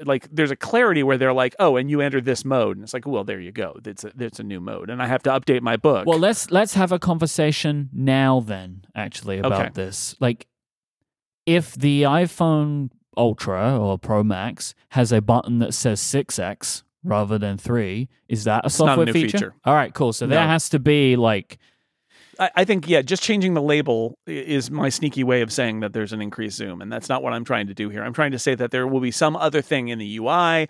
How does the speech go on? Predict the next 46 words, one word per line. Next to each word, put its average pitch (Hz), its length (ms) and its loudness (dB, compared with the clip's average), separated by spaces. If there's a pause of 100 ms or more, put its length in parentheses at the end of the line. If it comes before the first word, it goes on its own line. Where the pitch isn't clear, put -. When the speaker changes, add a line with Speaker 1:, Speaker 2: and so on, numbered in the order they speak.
Speaker 2:
Okay. 180 200 -4
Speaker 1:
or 139 180 2
an, 117 240 -6
a 131 100 -4
thing 147 180 -2
you 139 140 2
have 131 160 2
to 120 120 -4
enable 139 400 0
or 127 100 0
something 127 380 -2 (200)
from 185 320 0
one 180 160 4
of 160 60 2
the 147 60 -2
Pro 135 220 2
phones, 117 640 -4 (360)
uh, 117 120 -2
probably 147 560 2
the 113 80 -2
high-end 104 440 -8
model. 92 540 -14
Speaker 2:
Yep. 113 200 -8 (120)
Speaker 1:
Um, 110 220 -4
I 131 80 -2
know 156 180 4
it's 165 120 2
a 170 40 2
little 147 180 2
bit 131 120 0
squishy, 123 440 -2
but 120 280 -2
the 139 100 2
way 156 160 4
I 156 160 4
view 139 220 0
this 123 260 -2
is 117 400 -2 (520)
I 165 240 4
finished 160 600 -2
my 127 460 -2
update 127 440 -2
to 127 100 -8
my 113 140 -6
photos 131 520 2
book 95 440 -10